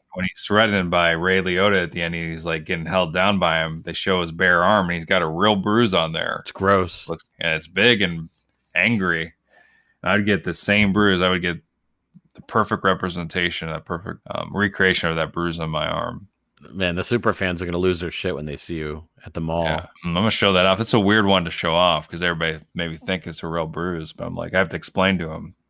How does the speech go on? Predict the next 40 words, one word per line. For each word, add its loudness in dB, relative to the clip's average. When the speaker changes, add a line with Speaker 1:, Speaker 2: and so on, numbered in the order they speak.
Speaker 1:
"You 0
ever 2
see 0
No 4
Escape 2
starring 4
Ian 2
McNeice?" -4
Speaker 2:
You 6
know, 10
and 6
you 6
go 10
to 12
your 10
tattoo 6
artist, 8
you're 0
like, 0
"I 6
want 6
a 2
king 2
bruise." 4
And -4
like, -2
"Oh, 8
so, 2
like, 0
the, 2
where 6
the 2
crown 6
of 4
thorns 4
kind 2
of 0
injure -2
your 2
scalp?" 6